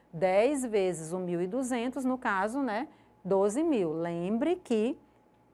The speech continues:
aqui, por que que nós fizemos essa multiplicação? Porque é de mil e duzentos por cada hecta-, hectare. E no caso, lá na, o espaço que esse produtor reservou é de dez hectares. Tá aí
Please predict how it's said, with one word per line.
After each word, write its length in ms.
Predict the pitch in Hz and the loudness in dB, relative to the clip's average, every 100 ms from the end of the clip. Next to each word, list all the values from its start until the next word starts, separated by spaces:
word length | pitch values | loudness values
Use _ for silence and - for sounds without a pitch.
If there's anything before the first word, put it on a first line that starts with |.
| - | -2
aqui, 640 | 175 170 - 220 302 285 | -2 -2 -8 -2 0 0
por 180 | - 233 | 2 0
que 100 | 359 | 0
que 80 | 370 | -2
nós 180 | 330 320 | -2 -2
fizemos 320 | 262 262 233 | -2 -2 -4
essa 160 | 220 | -6
multiplicação? 800 | 220 196 - 185 180 175 156 156 - - _ _ | -6 -8 -10 -6 -4 -4 -8 -12 -18 -20 _ _
Porque 520 | 185 180 - 220 220 - _ _ _ _ | 0 0 2 2 2 0 _ _ _ _
é 200 | 196 208 | 0 0
de 200 | 190 185 | 0 -2
mil 280 | 190 202 285 | -2 0 0
e 40 | |
duzentos 640 | 208 190 190 247 247 - - _ | 0 -2 -2 -4 -6 -8 -12 _
por 240 | - 233 233 _ | 2 2 2 _
cada 420 | - 254 359 247 | -2 -2 0 0
hecta-, 600 | 208 190 196 185 - 151 - | 0 0 -4 -10 -6 -8 -4
hectare. 600 | 185 180 - 151 165 151 | -4 -4 -4 -2 -2 -6
E 120 | 220 | -2
no 140 | 254 175 | -2 -2
caso, 520 | - 190 277 226 147 - _ | -4 -4 -2 -4 -6 -16 _
lá 400 | - 165 202 285 | -2 2 2 2
na, 180 | 208 175 | 2 0
o 60 | 170 | -2
espaço 640 | 175 - 175 214 294 240 | -2 -2 2 4 2 0
que 100 | - | -2
esse 300 | 196 - 185 | -2 -2 -4
produtor 520 | - 175 165 165 165 | -2 0 0 -2 -2
reservou 480 | 165 147 156 151 208 | 0 -2 -4 0 2
é 60 | 175 | 2
de 160 | - | -4
dez 460 | 214 165 180 233 247 | -10 -6 -2 -2 -2
hectares. 540 | 240 240 175 156 151 | -2 -4 -2 -4 -6
Tá 120 | - 170 | -2 0
aí 300 | 165 190 | 0 -4